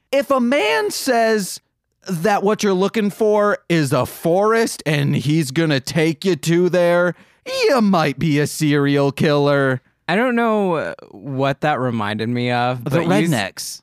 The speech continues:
Speaker 1: Uh, you might be a redneck.
Speaker 2: Okay.
Speaker 1: That's what I was trying to do. Let me try it again, guys.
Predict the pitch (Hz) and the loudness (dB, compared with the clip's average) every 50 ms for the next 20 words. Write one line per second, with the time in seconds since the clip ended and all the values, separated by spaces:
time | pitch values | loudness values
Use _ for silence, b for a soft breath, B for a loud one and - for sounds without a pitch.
0 | _ _ - 135 135 135 135 131 131 135 143 147 160 160 143 170 170 175 170 202 | _ _ -4 -2 0 2 2 2 0 0 0 0 0 0 0 0 0 0 2 0
1 | 196 160 147 110 95 87 98 - - _ - 139 139 143 143 143 147 151 143 139 | 0 0 -2 -4 -4 -6 -8 -12 -18 _ -6 -4 -2 0 0 0 0 -2 -2 -4
2 | 143 139 104 98 160 156 175 180 170 151 135 - - - 170 175 156 127 117 135 | -6 -4 -2 -2 -2 0 0 0 0 0 0 -2 -2 -2 -2 0 0 0 0 0
3 | 135 147 175 190 170 170 139 - - 156 139 127 127 123 120 110 104 113 95 95 | 0 0 0 0 0 -2 -2 -2 -2 0 0 0 0 -2 -2 -4 -4 -6 -6 -6
4 | 95 92 98 92 90 90 90 92 - | -6 -6 -6 -6 -4 -6 -6 -8 -12